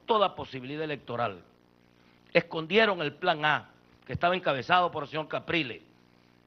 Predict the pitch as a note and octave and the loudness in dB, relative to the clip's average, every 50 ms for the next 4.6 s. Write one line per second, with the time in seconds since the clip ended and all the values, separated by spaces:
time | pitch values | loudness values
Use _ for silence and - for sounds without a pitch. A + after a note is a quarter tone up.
0 | _ _ _ _ _ _ _ _ _ - C#3+ D3 E3+ E3+ - E3 C#3+ B2+ - F3 | _ _ _ _ _ _ _ _ _ -8 -4 -2 -2 -2 -2 -2 -4 -2 0 0
1 | F#3+ G3 F#3+ F3 D#3 C#3+ - - C3+ D3 D#3 D#3+ D#3+ D#3+ D3+ C#3+ B2 C3 A#2+ G#2+ | 0 2 2 0 -2 -2 -4 -4 -2 0 0 0 0 -2 -6 -6 -8 -8 -16 -16
2 | A2 - - C#3+ C#3 B2+ A2 F#2 F2 _ _ _ _ _ _ _ _ _ _ _ | -16 -10 -6 -6 -6 -6 -6 -12 -18 _ _ _ _ _ _ _ _ _ _ _
3 | _ _ - - D3+ E3 F#3 F3+ D#3+ - - D#3 C3 - - F#3 F#3+ F#3 F3+ E3+ | _ _ -8 -4 -2 0 0 0 0 -2 -4 -6 -4 -2 0 0 0 2 0 -4
4 | D3+ C3+ - E3 E3+ E3+ E3 - C3+ - - G2 | -4 -2 0 2 2 2 0 -2 -16 -18 -18 -20